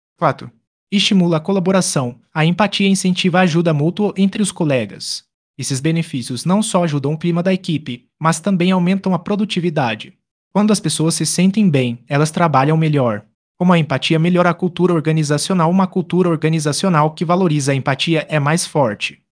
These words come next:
Quando você e seus colegas se apoiam, isso cria um ambiente onde todos se sentem valorizados. Isso pode levar a uma maior retenção de talentos,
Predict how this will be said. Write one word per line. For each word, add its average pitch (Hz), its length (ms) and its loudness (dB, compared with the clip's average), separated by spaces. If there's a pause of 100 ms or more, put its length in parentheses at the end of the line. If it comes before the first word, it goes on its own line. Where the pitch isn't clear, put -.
(140)
Quando 160 200 2
você 175 400 -2
e 151 120 -4
seus 156 200 -2
colegas 143 460 0
se 180 140 0
apoiam, 165 520 0 (160)
isso 196 240 0
cria 196 240 0
um 185 100 4
ambiente 170 360 2
onde 190 160 2
todos 185 340 0
se 190 120 -2
sentem 190 340 2
valorizados. 147 920 -2 (300)
Isso 160 220 -2
pode 196 240 0
levar 175 300 2
a - 20 0
uma 196 100 2
maior 190 380 0
retenção 185 500 0
de 160 120 -2
talentos, 147 680 -4